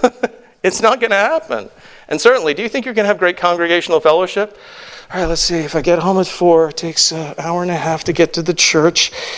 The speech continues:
And then, uh, we don't eat dinner. And then we do the Bible study and we come home and everybody's exhausted. I'm not up for that. Are you up for that? I'm not up for that, honey. Okay, let's skip it this week. Well, we skipped it the last thirteen weeks.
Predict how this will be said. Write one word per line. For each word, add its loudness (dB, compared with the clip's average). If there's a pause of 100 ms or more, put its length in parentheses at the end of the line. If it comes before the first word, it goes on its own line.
(200)
And 0
then, 4 (340)
uh, 2
we 4
don't 2
eat -2
dinner. 4
And 0
then 2
we 2
do 4
the 4
Bible 4
study 2
and 0
we 2
come 0
home 4
and 0
everybody's 2
exhausted. 2
I'm 0
not 4
up -2
for -2
that. 2
Are -2
you 0
up 2
for -6
that? -6
I'm -2
not 2
up -2
for -2
that, 0
honey. -6 (520)
Okay, 2
let's -2
skip -6
it -12
this -4
week. -2 (100)
Well, -4
we 4
skipped 2
it -6
the 0
last 4
thirteen 0
weeks. -6